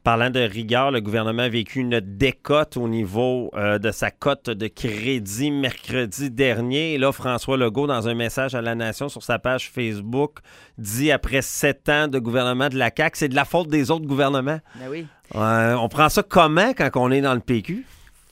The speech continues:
Speaker 2: Faut pas se leurrer, là. C'est de la faute de François Legault et de la caq si on se retrouve avec cette décote-là. C'est à cause de l'argent gaspillé dans de nombreux projets qui ne menaient nulle part, hein, qu'on pense à Nordvolt, qu'on pense à Flying Wells,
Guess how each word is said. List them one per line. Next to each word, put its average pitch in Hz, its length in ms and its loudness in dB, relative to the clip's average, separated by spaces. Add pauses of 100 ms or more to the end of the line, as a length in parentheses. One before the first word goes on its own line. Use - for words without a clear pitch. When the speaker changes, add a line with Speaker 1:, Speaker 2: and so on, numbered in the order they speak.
Speaker 2:
Faut 175 100 -8
pas 226 120 -8
se 190 120 -16
leurrer, 156 360 -8
là. 143 260 -12
C'est - 520 -10
de 147 100 -10
la 135 160 -6
faute 147 220 -12
de 135 80 -12
François 135 360 -14
Legault 131 220 -12
et 147 60 -6
de 127 80 -16
la 123 120 -8
caq - 300 -10
si - 80 -16
on 123 60 -12
se - 80 -18
retrouve 143 260 -14
avec 123 200 -12
cette 120 180 -16
décote-là. 135 500 -12
C'est 151 160 -14
à 123 80 -10
cause 143 220 -12
de 139 60 -8
l'argent 127 500 -10 (420)
gaspillé 165 840 -8
dans 131 160 -10
de 131 100 -12
nombreux 147 420 -6
projets 156 400 -8
qui 170 120 -16
ne 135 100 -10
menaient 135 260 -10
nulle 131 160 -12
part, 160 280 -4
hein, 170 120 -8
qu'on 139 160 -10
pense 143 260 -10
à 123 80 -8
Nordvolt, 127 560 -12
qu'on 120 120 -16
pense 127 300 -18
à 127 80 -14
Flying 151 500 -4
Wells, 139 340 -10